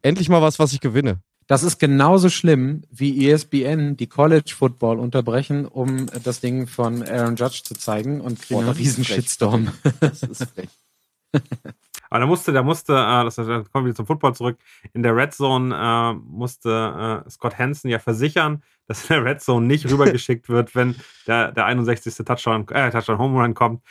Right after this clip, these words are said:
Speaker 3: Das fand ich sehr, das fand ich sehr erheiternd, dass, äh, die Football-Fans echt Angst hatten von dem anderen Sport, der, den wir alle auch gucken, <laughs> dann, dann, dann so vertrieben zu werden für zehn Minuten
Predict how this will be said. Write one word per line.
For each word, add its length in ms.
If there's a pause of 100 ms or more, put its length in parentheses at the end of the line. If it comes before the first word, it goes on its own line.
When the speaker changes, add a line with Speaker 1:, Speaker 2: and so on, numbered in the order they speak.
(160)
Speaker 3:
Das 120
fand 180
ich 160
sehr, 260
das 140
fand 160
ich 100
sehr 200
erheiternd, 840
dass, 220
äh, 240 (360)
die 60
Football-Fans 560
echt 180
Angst 280
hatten 200
von 120
dem 140
anderen 200
Sport, 400
der, 300 (160)
den 340
wir 120
alle 140
auch 160
gucken, 340 (180)
<laughs> 160
dann, 240
dann, 220
dann 220
so 120
vertrieben 420
zu 120
werden 180
für 120
zehn 260
Minuten 400